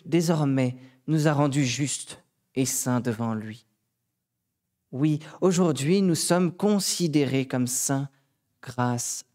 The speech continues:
à la mort et la résurrection de Jésus-Christ. Suite à sa résurrection,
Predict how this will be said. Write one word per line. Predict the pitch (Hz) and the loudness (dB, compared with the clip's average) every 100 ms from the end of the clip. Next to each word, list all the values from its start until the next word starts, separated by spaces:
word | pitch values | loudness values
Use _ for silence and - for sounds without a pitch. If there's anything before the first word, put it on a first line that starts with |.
| - | -6
à | 131 | -2
la | 123 | 2
mort | 120 120 123 | 2 0 0
et | |
la | 117 | -2
résurrection | 113 110 113 107 - 113 | -2 -4 -4 -6 -8 -6
de | 110 | -6
Jésus-Christ. | 107 107 - - 110 - - - _ _ _ _ _ _ _ _ _ _ _ _ _ _ _ _ _ _ | -6 -8 -10 -14 -14 -12 -14 -18 _ _ _ _ _ _ _ _ _ _ _ _ _ _ _ _ _ _
Suite | - 190 185 | -4 -2 0
à | |
sa | - 156 | 2 2
résurrection, | 151 151 143 - 190 214 | 4 2 0 -2 2 2